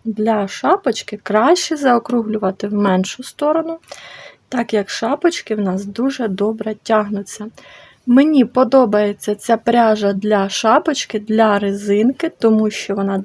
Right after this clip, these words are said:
добре тримає форму, добре легко розтягується і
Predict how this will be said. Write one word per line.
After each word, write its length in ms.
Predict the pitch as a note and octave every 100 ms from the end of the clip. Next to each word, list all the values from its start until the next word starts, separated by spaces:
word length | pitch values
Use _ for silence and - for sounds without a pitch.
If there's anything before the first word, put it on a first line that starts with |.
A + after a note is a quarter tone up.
| -
добре 500 | A#3 A#3+ G3+ F#3 E3+
тримає 640 | - G#3 G#3 G#3 G3+ F#3+ F#3+
форму, 640 | - - G3+ A#3+ D#4 D#4+ - - - - -
добре 500 | A#3+ G3+ C#4 G#3 G#3+
легко 480 | G#3 A3 G3+ - -
розтягується 1080 | G#3+ A3 - D#4 G4 E4+ D4+ C#4+ - C4+ - -
і 240 | B3+